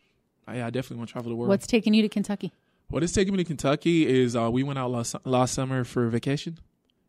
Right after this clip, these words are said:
Speaker 1: And we absolutely fell in love with it. It's green.
Speaker 2: Is this
Speaker 1: It's,
Speaker 2: what
Speaker 1: it's,
Speaker 2: you
Speaker 1: it's
Speaker 2: do? You just go
Speaker 1: beautiful.
Speaker 2: on vacation and find a new
Speaker 1: Yeah,
Speaker 2: home?
Speaker 1: it's, it's green. It's beautiful. Um, I have people that I grew up, you know, in the refugee camps and stuff with
Speaker 2: Mm-hmm.
Speaker 1: out there too, that are pretty much family.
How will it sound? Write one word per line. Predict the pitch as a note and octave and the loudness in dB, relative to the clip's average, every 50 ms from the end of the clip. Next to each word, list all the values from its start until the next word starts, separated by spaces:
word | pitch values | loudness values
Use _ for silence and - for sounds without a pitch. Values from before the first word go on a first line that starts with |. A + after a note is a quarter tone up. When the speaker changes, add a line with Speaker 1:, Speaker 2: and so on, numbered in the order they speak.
| _ - | _ -10
Speaker 1:
And | - B2 | -8 -6
we | B2+ C3 | -4 -4
absolutely | C3+ - - C#3 C3 B2 | -4 -4 -4 -4 -6 -6
fell | - C3+ C3 | -6 -8 -8
in | B2 | -6
love | B2 B2+ B2+ | -6 -6 -6
with | B2 - B2 | -6 -4 -4
it. | A#2 | -4
It's | - - | -6 -4
green. | - - - | -4 -2 0
Speaker 2:
Is | C4+ B3+ | 2 2
this | C4 D4 C4 | 2 0 0
Speaker 1:
It's, | - | 2
Speaker 2:
what | D#4 D4 | 0 2
Speaker 1:
it's, | C#4 D#4+ | 2 2
Speaker 2:
you | E4 | 2
Speaker 1:
it's | C#4+ - | 4 4
Speaker 2:
do? | - | 4
You | D4+ | 4
just | F4 F4+ F4 - - G#3 - - | 4 6 6 6 6 4 4 6
go | B3 | 8
Speaker 1:
beautiful. | |
Speaker 2:
on | A#3 A#3+ A#3+ A#3 | 8 8 8 6
vacation | B3 B3 - A#3 A3+ C4+ - - D#4 | 4 4 4 4 4 4 6 8 10
and | C4 B3 A#3+ | 12 12 10
find | - A3+ A3 A#3 A#3+ | 10 8 8 8 8
a | B3 | 8
new | A#3 A#3+ | 10 10
Speaker 1:
Yeah, | A#3+ A#3 A3 A3 G#3+ A3 G#3+ G3 | 12 12 12 12 12 12 12 10
Speaker 2:
home? | F3 E3 D#3+ | 10 10 8
Speaker 1:
it's, | D3 C#3 | 6 4
it's | D#3 C#3 B2+ | 2 0 0
green. | C#3 C3 C#3 D3+ E3 F3 F3 | 0 2 2 4 4 4 4
It's | D#3+ C#3 | 4 2
beautiful. | B2 C3 C#3 D3+ D#3+ D#3+ - E3+ E3 E3 D#3+ | 4 6 8 8 6 6 6 4 4 6 6
Um, | D3+ C3+ B2+ B2+ B2+ B2 | 6 6 4 4 2 0
I | C3 C3+ | 0 2
have | D#3 E3+ D#3+ - | 2 2 2 2
people | - D3+ C#3+ D3+ C#3 | 0 0 0 0 0
that | C3 B2 B2 | 2 0 0
I | |
grew | A#2+ A#2 B2+ B2+ B2 B2 | 0 0 0 2 2 2
up, | B2+ B2+ B2 - | 0 -4 -4 -6
you | C3+ C3+ B2 | -8 -8 -6
know, | A#2+ A#2+ | -6 -6
in | A#2+ | -6
the | A#2 A#2+ | -6 -6
refugee | B2 B2 B2 - C3 B2 B2 B2 | -6 -6 -6 -6 -6 -6 -6 -4
camps | - B2+ B2+ - - | -4 -6 -6 -6 -8
and | - | -8
stuff | - - - - - - | -8 -6 -8 -6 -4 -4
with | G#3 F3 | -2 2
Speaker 2:
Mm-hmm. | D#3+ G3+ G#3+ | 6 6 6
Speaker 1:
out | C4 | 6
there | - - | 4 2
too, | - - - C#3+ C3+ | -4 -6 -4 -2 -2
that | C3 B2+ | 0 0
are | B2+ C3 - - _ _ _ _ | 0 -2 -4 -6 _ _ _ _
pretty | - F3+ F3 | 0 0 0
much | D#3 B2 - | 0 -4 -8
family. | - B2 B2+ B2 B2 B2 B2 | -8 -8 -8 -8 -10 -12 -14